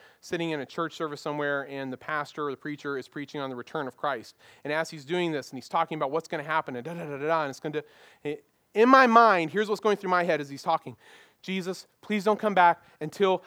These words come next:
I can get married and," you know. You know.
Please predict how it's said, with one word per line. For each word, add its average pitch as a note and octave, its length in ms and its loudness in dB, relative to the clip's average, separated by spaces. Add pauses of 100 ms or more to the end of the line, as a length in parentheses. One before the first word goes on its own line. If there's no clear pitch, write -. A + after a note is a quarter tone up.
I E3 100 -2
can F#3+ 140 -4
get F#3+ 120 0
married F3 360 0
and," D#3 320 -4 (880)
you F3+ 120 0
know. E3 160 0 (2500)
You D#3+ 140 -2
know. F3+ 200 6